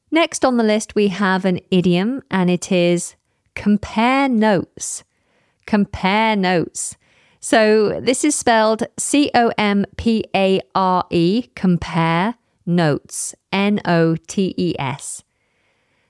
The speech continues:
So if two people are comparing notes, then they tell each other what they think about something that they've both done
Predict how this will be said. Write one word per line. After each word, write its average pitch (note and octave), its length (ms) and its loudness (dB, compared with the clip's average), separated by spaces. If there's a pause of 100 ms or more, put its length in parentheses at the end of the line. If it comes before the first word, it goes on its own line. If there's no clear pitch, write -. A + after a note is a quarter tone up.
(180)
So C#4 240 4
if C#4+ 160 2
two F4+ 200 4
people B3+ 360 0
are G3 180 0
comparing G3+ 800 0
notes, E3 360 0
then F#3 160 2
they F#3 120 2
tell B3 380 -2
each - 260 -2
other D3 320 0
what G#3 300 -2
they G3+ 160 4
think C4 420 -4
about F#3 320 0
something D3+ 500 -2
that D3+ 120 -2
they've E3+ 300 0
both F3 400 2
done D#3+ 400 0